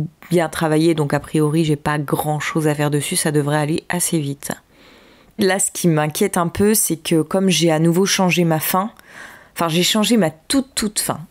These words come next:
Pas vraiment changé ma fin, mais j'ai changé, en gros, j'ai un épilogue et j'ai changé mon épilogue. Voilà. Ça, c'est complètement à réécrire parce que, pour le coup, j'avais jamais eu, euh, l'idée, euh, de faire cette fin-là. Après, je pourrais ne pas mettre d'épilogue, hein.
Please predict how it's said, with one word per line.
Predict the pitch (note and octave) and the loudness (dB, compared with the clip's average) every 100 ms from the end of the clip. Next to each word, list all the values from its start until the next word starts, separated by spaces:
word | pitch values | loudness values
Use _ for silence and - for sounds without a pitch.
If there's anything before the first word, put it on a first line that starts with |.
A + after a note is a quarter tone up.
| _ | _
Pas | - F#3+ | -2 2
vraiment | E3 E3+ G3+ G#3 | 2 2 2 0
changé | G3+ F3+ F3 | 0 0 2
ma | F3 D#3 | 2 0
fin, | - A3 | 0 0
mais | G#3 | 2
j'ai | D#3+ | 2
changé, | D#3+ F3 F3 E3+ G3+ G3 E3+ | 0 2 0 2 4 4 2
en | E3+ | 2
gros, | F3 G#3 | 2 2
j'ai | F3+ | 2
un | E3 | 2
épilogue | D#3+ - E3 G3+ | 0 0 0 2
et | F3 | 2
j'ai | D3+ | 2
changé | - F3 G3 | 2 2 2
mon | F3 | 2
épilogue. | D#3+ - C#3+ A2 - | 0 0 -2 -2 -4
Voilà. | C#3+ - - - - - - - - - - - | -4 -4 -12 -20 -16 -14 -14 -14 -16 -18 -18 -6
Ça, | C3+ G3+ | -4 -2
c'est | - D3+ | -2 -2
complètement | - F#3 G3 G#3+ | -2 0 0 0
à | G3 E3 | 0 0
réécrire | E3 D#3+ - G3+ A3 | 2 0 0 -2 -4
parce | - - - | -6 -6 -4
que, | D#3+ | -4
pour | D3+ - | -4 0
le | D3+ | -2
coup, | C#3+ - G3+ | -2 -4 -2
j'avais | F#3+ D3 | 0 0
jamais | C#3+ D#3+ D#3+ E3+ | 0 0 2 2
eu, | F#3 F#3+ F#3+ | 2 2 2
euh, | D#3 | 2
l'idée, | D3 D#3 D3 F3 F#3 | 0 -2 0 2 2
euh, | D3+ C#3 - - - - - | 0 -4 -8 -10 -12 -12 -10
de | C#3+ D#3+ | -2 0
faire | D3+ - D#3+ | 0 -2 -2
cette | - D3+ | -2 -2
fin-là. | - C#3+ C#3 - - - - - - - - | -2 0 -2 -4 -12 -20 -20 -20 -20 -10 -8
Après, | E3 B3+ B3+ E3+ | 0 2 4 2
je | - | 0
pourrais | F3 F3 A#3 | 0 2 4
ne | A#3 | 4
pas | D#3+ - G#3 | 2 0 0
mettre | G3+ G3 - D#3+ | 2 0 -4 -4
d'épilogue, | D3 C#3+ F#3 F3+ C#3 | -4 -2 0 2 0
hein. | C#3 | -4